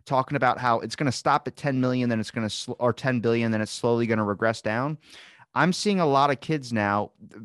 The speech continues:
besides a selectional few, that are not having kids until they're way older. And then maybe at that point, still wondering, "Should I even have kids?" Because all back in the day, all they used to do was have kids.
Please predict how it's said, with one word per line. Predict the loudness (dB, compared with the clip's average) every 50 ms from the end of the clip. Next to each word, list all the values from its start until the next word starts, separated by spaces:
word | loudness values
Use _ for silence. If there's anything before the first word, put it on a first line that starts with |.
| -14 -8
besides | -4 -4 -2 0 2 2 2 2 0 -4
a |
selectional | -8 -4 -2 0 0 0 -2 -2 -4 -2 0 0 0
few, | -2 -4 -4 -2 0 2 2 0 0 -4 -12 -16 -12 _ 2
that | 4 4 4 2 2
are | 2 4 6 6 4 2 0 _ _ _ -14
not | -6 -2 0 0 0 0
having | -2 -2 0 0 0 0 0 -2 -2
kids | -2 0 0 0 0 -2 -4
until | -4 -4 -2 -2 -2 0
they're | 0 0 0
way | 0 0 0 0 2
older. | 0 0 -2 -4 -6 -6 -8 -8 -10 -14 -18 -16 -6 -4
And | -2 0
then | 2 2 2
maybe | 2 2 2 2 2
at | 2 2 2
that | 0 0 0 -2
point, | -2 0 0 0 -2
still | -2 0 0 0 2
wondering, | 4 2 2 2 0 0 0 -2 -4
"Should | -6 -4 0 0
I | 2 2
even | 2 0 -2 -2 -2
have | -2 -2 -2 -2 -4 -4 -6 -10
kids?" | -8 -6 -6 -6 -8 -10 -12 -12 -14 -14 -14 -18 -14 -8
Because | -6 0 0 0 0 0 0
all | 2 4 4 4
back | 4 2 0 0 -2
in | -4 -4
the | -4
day, | -2 0 0 0 0 0
all | 2 2 2 4
they | 2 2
used | 0 0 -2 -2
to | -4 -4
do | -2 0 0 2
was | 0 0 -2 -2
have | -2 -2 -4 -4 -6
kids. | -8 -8 -8 -8 -8 -14 -16 -16